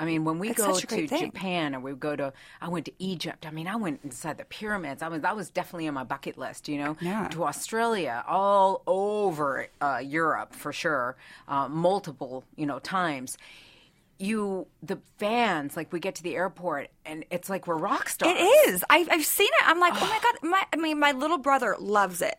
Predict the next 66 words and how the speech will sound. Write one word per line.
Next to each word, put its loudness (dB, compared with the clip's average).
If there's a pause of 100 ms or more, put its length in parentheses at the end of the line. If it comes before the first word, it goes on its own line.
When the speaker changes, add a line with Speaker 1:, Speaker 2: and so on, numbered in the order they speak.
Speaker 2:
And -4
he, 0
we -4
kind 0
of, -4
so 0
we 4
grew 4
up 6
kind 0
of 0
like, 2 (360)
he 2
had 2
all 6
of 0
the, -4
the, 0
like, -2
Hulk -2
Hogan 0
dolls 6
and 8
all 8
of 2
Speaker 1:
Yeah, 8
Speaker 2:
that. 4
Speaker 1:
yeah, 6
Speaker 2:
So 4
Speaker 1:
yeah, 2
Speaker 2:
he 6
was 6
Speaker 1:
yeah. 0
Speaker 2:
really 2
into 0
it. 4 (460)
And 0
it 0
just -2 (300)
blows 0
my 2
mind 0
how 2
dedicated 2
the -4
fans 2 (140)
of 4
wrestling 4
are. 6
Speaker 1:
Absolutely. 2
Speaker 2:
They're 0
so 2 (160)
involved. 2 (360)
Speaker 1:
Yeah. 4
Speaker 2:
And 2
I 0
mean, 2
it's, -2
it's -2
so 2
nice 2
'cause -2
it's, -6
it's -2
just 0
such, -2